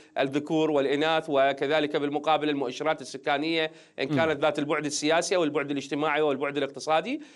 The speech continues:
Speaker 1: وبالفعل خطط التنمية ترتكز على، آه، هذا المنجز، آه، لكن بالرغم من كل ذلك طبعا الخطة الحالية التي تعمل بها الحكومة العراقية، وهي، آه، عمل وزارة التخطيط، الجهاز المركزي للإحصاء، آه، وكذلك الجهاز المركزي للإحصاء في إقليم كردستان،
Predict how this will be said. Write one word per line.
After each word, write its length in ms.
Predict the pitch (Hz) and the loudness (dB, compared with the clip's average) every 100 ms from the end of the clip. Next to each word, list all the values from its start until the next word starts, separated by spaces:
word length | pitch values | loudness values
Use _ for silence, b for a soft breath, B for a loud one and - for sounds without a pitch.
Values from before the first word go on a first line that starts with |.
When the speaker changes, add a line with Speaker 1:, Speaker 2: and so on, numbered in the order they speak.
| B | B
Speaker 1:
وبالفعل 680 | 143 180 190 185 190 226 160 | 2 4 4 2 2 2 2
خطط 280 | 147 190 170 | 0 -2 -2
التنمية 480 | 170 190 185 180 190 | 0 -2 0 0 0
ترتكز 480 | 214 196 185 143 135 | 0 0 -2 -2 0
على، 340 | 151 156 156 B B 131 | 4 4 2 B B 2
آه، 160 | 135 | 2
هذا 280 | 139 196 185 | 4 4 4
المنجز، 480 | 165 190 180 233 214 | 2 2 2 2 0
آه، 320 | 190 190 165 | 0 2 4
لكن 340 | 190 208 208 | 4 2 2
بالرغم 500 | 190 190 175 220 233 | 0 0 2 4 4
من 120 | 196 180 | 2 0
كل 160 | 220 | 0
ذلك 300 | 185 196 165 | 2 2 2
طبعا 380 | 143 123 101 104 b b b 127 | 0 0 -2 -6 b b b -2
الخطة 340 | 131 226 226 | 0 2 2
الحالية 340 | 202 196 185 | 4 4 2
التي 160 | 160 160 | 0 -2
تعمل 300 | 202 180 180 | -2 0 0
بها 120 | 170 | 0
الحكومة 340 | 151 160 180 156 | -2 -2 -2 0
العراقية، 580 | 135 147 139 156 151 | 2 2 0 -2 -2
وهي، 320 | 131 143 147 143 | -2 0 0 0
آه، 340 | 123 131 131 | 0 0 -2
عمل 220 | 156 180 | -2 -2
وزارة 320 | 151 139 156 143 | -2 -2 -4 -4
التخطيط، 380 | 147 147 180 | -8 -6 -8
الجهاز 280 | 143 147 156 | -4 -2 -2
المركزي 520 | 143 151 151 127 127 B B B | -4 -8 -8 -10 -10 B B B
للإحصاء، 600 | 127 147 - - 185 277 - | -2 -2 0 2 2 2 0
آه، 220 | 135 131 | 0 2
وكذلك 580 | 139 143 151 160 175 165 | 2 0 0 0 0 -2
الجهاز 320 | 139 156 147 | 0 0 0
المركزي 380 | 147 156 143 139 | -4 -4 -4 -6
للإحصاء 280 | 127 180 180 | -4 -2 0
في 140 | 160 | -2
إقليم 220 | 139 147 | -4 -6
كردستان، 540 | 147 120 117 151 170 | -6 -8 -8 -4 -4